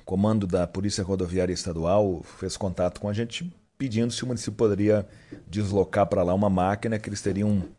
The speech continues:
encontrado lá o, o porquê do acúmulo da água. Então, estivemos lá com, com a equipe da Secretaria de Cidade e, de fato, foi,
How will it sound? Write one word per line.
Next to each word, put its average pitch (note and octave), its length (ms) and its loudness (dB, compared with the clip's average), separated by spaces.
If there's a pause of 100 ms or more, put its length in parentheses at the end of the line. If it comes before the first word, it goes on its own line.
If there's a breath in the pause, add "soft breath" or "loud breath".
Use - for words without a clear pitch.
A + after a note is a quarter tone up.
encontrado G#2+ 840 4
lá F#2+ 220 4
o, E2+ 200 -2 (560 loud breath)
o F2+ 100 -10
porquê G#2+ 440 -2
do G#2+ 140 4
acúmulo G2+ 380 -2
da E2+ 140 -4
água. E2 180 -8
Então, G#2+ 220 -6
estivemos A2 400 -2
lá G2+ 320 4
com, E2 180 -12 (240)
com F#2 240 -4
a F#2 80 0
equipe F#2 300 -6
da F#2 100 0
Secretaria F#2 400 -4
de F2+ 80 -6
Cidade A2+ 460 2
e, - 20 -2
de C3 100 -4
fato, G2 280 0
foi, G2+ 280 -2